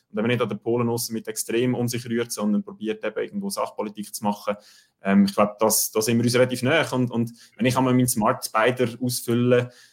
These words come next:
da haben, unsere haben wir auch schon verglichen, die, die sehen nicht so unterschiedlich aus, oder? Da gibt's,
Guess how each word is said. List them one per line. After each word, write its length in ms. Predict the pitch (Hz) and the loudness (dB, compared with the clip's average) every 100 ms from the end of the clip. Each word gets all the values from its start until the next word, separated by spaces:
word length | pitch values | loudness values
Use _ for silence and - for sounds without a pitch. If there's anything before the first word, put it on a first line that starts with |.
| _ | _
da 120 | 107 | -4
haben, 180 | 123 117 | -2 -2
unsere 300 | 123 127 123 | -2 0 2
haben 80 | 123 | 4
wir 120 | 123 | 4
auch 40 | 131 | 4
schon 120 | 135 | 0
verglichen, 580 | 131 127 123 - 127 127 | 2 2 0 0 -2 0
die, 100 | 117 | -4
die 220 | 110 113 | -4 -4
sehen 260 | - 123 127 | -2 0 2
nicht 180 | 139 139 | 0 0
so 420 | 131 139 143 135 | 2 4 4 2
unterschiedlich 500 | 135 131 127 123 123 | 0 -2 -2 -2 -2
aus, 260 | 117 123 113 | -2 0 -2
oder? 140 | 113 | -2
Da 60 | 104 | -4
gibt's, 280 | 110 - | -6 -8